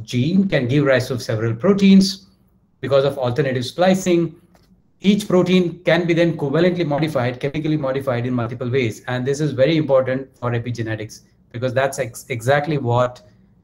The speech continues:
brings out different meaning to each gene and its expression pattern in multiple ways. And then the third aspect is that these proteins,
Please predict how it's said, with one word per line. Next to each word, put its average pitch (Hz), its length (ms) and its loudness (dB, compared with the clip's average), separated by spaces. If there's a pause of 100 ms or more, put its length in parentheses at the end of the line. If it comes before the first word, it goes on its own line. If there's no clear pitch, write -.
(220)
brings 156 340 6
out 143 480 2
different 151 420 -2
meaning 135 580 4
to 139 200 -18
each 139 360 -10
gene 120 440 -4
and 120 160 0
its 120 100 -6
expression 127 440 -6
pattern 113 460 -4 (480)
in 120 80 -4
multiple 120 380 0
ways. 107 380 -4 (1300)
And 117 160 0
then 190 400 4
the 117 100 -2
third 208 320 6
aspect 123 500 -2
is 131 140 -4
that 143 440 -2
these 190 240 0
proteins, 147 680 -4